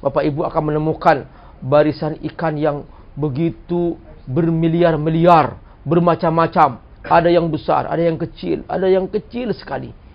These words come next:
Itu berbaris dengan rapi, Bapak Ibu rahimakumullah. Kalau kita baca istighfar, sejumlah ikan di laut, gigi kita sudah copot,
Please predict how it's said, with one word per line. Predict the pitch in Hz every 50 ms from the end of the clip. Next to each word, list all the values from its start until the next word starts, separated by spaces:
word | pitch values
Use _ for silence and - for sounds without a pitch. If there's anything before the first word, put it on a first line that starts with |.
| - -
Itu | - 220 - 226
berbaris | 208 220 208 180 190 202 220 214 214
dengan | 208 190 196 196 185
rapi, | 196 202 214 208 - - 226 180
Bapak | 151 156 139 147 165
Ibu | 160 143 160 165 160
rahimakumullah. | - 151 156 151 143 127 110 - - - - - - - - - -
Kalau | - - 190 214 220
kita | - - 226 - - 240
baca | 202 202 - -
istighfar, | 180 - - - 190 147 - - 165 165 185 185 180 165 - - - - - - - - - - -
sejumlah | - 208 190 156 175 226 208 208 214 185 175 - 202
ikan | 185 - 196
di | 190 190
laut, | 185 180 170 190 220 240 - - - - - - - - - - - - -
gigi | 143 147 202 220 220 185 165 175 214 202 -
kita | - 220 214 - 226 214 -
sudah | 208 180 190 185
copot, | 185 - 170 165 170 - 170 185 214 - -